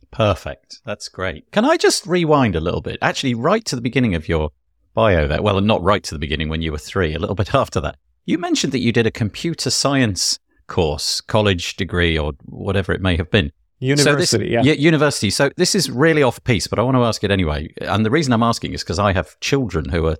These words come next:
Speaker 1: kind of that age. I want to know what the utility was of that course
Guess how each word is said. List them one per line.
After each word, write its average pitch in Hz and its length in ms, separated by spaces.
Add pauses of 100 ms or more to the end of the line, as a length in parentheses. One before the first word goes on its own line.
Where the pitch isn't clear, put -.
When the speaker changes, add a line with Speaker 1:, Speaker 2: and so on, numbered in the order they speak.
Speaker 1:
kind 113 200
of 76 160
that 98 220
age. 82 360 (500)
I 175 140
want 240 220
to - 80
know 175 100
what 156 180
the 131 80
utility 131 640
was 80 320
of 92 200
that 120 200
course 104 440